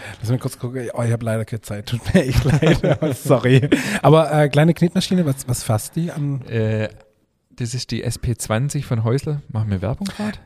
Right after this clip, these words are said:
Speaker 1: Äh, ja, ziemlich, ja. Wir
Speaker 2: Also,
Speaker 1: piep-, wir piepen
Speaker 2: wir
Speaker 1: alles
Speaker 2: piepen
Speaker 1: raus.
Speaker 2: das
Speaker 1: Piep.
Speaker 2: weg. Äh, das ist die Piep von Häusler.
Speaker 1: <laughs>
Speaker 2: Äh, von, die Piep von Piep.
Speaker 1: Ja.
Speaker 2: Ähm, äh, nee, die fasst, äh, achtzehn Kilo Teig maximal.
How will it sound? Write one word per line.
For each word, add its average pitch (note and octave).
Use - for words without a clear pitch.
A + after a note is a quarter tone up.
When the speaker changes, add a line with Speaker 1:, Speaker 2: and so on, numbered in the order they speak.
Speaker 1:
Äh, B2
ja, B2
ziemlich, B2+
ja. G#2
Wir C#3
Speaker 2:
Also, A#2
Speaker 1:
piep-, -
wir C3
piepen D3+
Speaker 2:
wir B2
Speaker 1:
alles C3
Speaker 2:
piepen B2
Speaker 1:
raus. B2+
Speaker 2:
das A2
Speaker 1:
Piep. A#2+
Speaker 2:
weg. C#3
Äh, A2
das A2+
ist B2
die A2+
Piep D4+
von A#2+
Häusler. D#3+
Speaker 1:
<laughs> -
Speaker 2:
Äh, C#3
von, C#3+
die C#3
Piep C#4+
von C3+
Piep. F#3
Speaker 1:
Ja. C#3
Speaker 2:
Ähm, A#2+
äh, A#2
nee, A#2
die A#2+
fasst, -
äh, A2
achtzehn A#2
Kilo G#2+
Teig G2
maximal. F2+